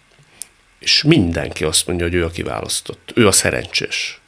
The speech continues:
Senkinek nincs lova, csak neki. Mire azt mondja, az M-mester, meglátjuk. Nem sokkal később ez a ló leveti ezt a fiút magáról, és le kell vágni a lábát. Az egész falu azt mondja, hogy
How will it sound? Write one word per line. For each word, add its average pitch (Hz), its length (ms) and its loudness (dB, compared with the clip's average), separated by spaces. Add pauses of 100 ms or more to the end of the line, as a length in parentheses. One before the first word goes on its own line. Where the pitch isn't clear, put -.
Senkinek 82 500 0
nincs 98 180 0
lova, 110 200 4
csak - 240 -2
neki. - 300 -6
Mire 85 220 2
azt - 180 2
mondja, 92 340 4 (400)
az 107 160 2
M-mester, 139 800 4
meglátjuk. - 840 -2
Nem 220 180 6
sokkal 107 320 4
később 120 580 4 (300)
ez 101 160 2
a 98 60 6
ló 135 340 8
leveti 135 480 2
ezt - 220 2
a 104 40 -4
fiút - 360 -4
magáról, - 640 -6
és - 100 0
le 123 80 4
kell 110 180 2
vágni 98 320 2
a 92 80 2
lábát. - 480 -4
Az - 160 0
egész 135 360 2
falu 104 260 2
azt - 240 -2
mondja, 80 440 -2
hogy - 240 -6